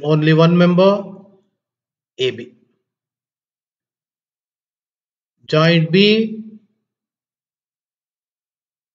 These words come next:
it has three members, B A to the left side, B C to the right side, and B D to the downside. And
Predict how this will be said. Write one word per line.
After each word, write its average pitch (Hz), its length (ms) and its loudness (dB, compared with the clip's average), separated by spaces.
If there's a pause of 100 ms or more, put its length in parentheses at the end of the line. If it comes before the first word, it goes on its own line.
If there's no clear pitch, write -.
(760)
it 131 120 -10
has 143 220 -2
three 202 280 0
members, 196 840 0 (680)
B 175 280 2
A 175 60 0
to 165 120 -6
the 160 120 0
left 160 200 0
side, 208 460 0 (840)
B 165 120 0
C 170 200 -2
to 170 120 -4
the 160 140 2
right 165 220 2
side, 208 480 0 (580)
and 139 220 -6
B 156 140 2
D 160 180 2
to 156 100 0
the 147 120 -2
downside. 143 520 -6 (3250)
And 143 420 -4